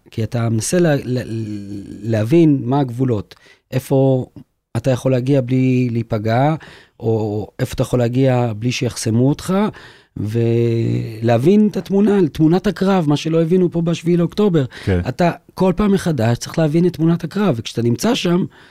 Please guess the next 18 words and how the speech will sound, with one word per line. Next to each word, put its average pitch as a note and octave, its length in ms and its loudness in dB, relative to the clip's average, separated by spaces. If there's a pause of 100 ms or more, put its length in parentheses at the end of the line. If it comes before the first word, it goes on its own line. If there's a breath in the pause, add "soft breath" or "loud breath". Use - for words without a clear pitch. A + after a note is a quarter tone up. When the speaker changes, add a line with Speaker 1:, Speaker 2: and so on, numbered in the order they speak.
(460 soft breath)
Speaker 1:
אז A#2 100 -4
אתה C3+ 140 -2
כל G#3 140 0
הזמן G#3+ 220 2
מבין A2+ 260 2
אותה. - 180 -6 (180)
Speaker 2:
ומה G2 180 4
Speaker 1:
כשאתה G2 120 2
Speaker 2:
אתה - 80 4
Speaker 1:
יוצא F3+ 220 2
Speaker 2:
מחפש? F#3 80 2
Speaker 1:
ואתה F3 200 0
נכנס, - 380 -2
אתה C3+ 540 -2 (100)
Speaker 2:
אבל F#2+ 160 2
מה F#2+ 120 4
אתה F#2 140 2
מחפש? - 640 -2